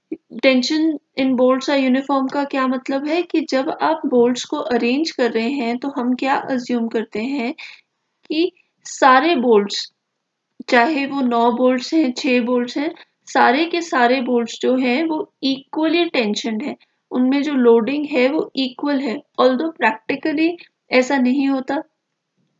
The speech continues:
जो सामने के bolts होते हैं इनमें ज्यादा,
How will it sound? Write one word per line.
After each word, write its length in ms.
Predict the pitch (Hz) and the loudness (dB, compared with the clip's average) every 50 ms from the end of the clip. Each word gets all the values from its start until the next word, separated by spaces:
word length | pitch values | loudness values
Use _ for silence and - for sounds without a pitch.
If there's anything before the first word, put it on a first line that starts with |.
| _ _ - - | _ _ -8 -6
जो 260 | 247 269 277 277 277 - - _ _ _ _ | -4 -2 -2 -4 -6 -10 -20 _ _ _ _
सामने 440 | - - 254 233 226 233 240 262 277 | -2 0 0 0 0 0 -2 -2 -2
के 140 | 269 311 294 | -4 -4 -4
bolts 380 | 262 233 269 269 277 262 - 311 | -2 -2 -2 -2 -2 -2 -2 -4
होते 200 | 277 254 - 269 | -4 -2 -2 0
हैं 200 | 269 277 277 - | 0 0 -2 0
इनमें 300 | - 247 240 247 254 262 | 0 2 2 4 2 2
ज्यादा, 420 | 254 254 240 226 226 202 247 262 | 2 2 2 2 2 2 0 0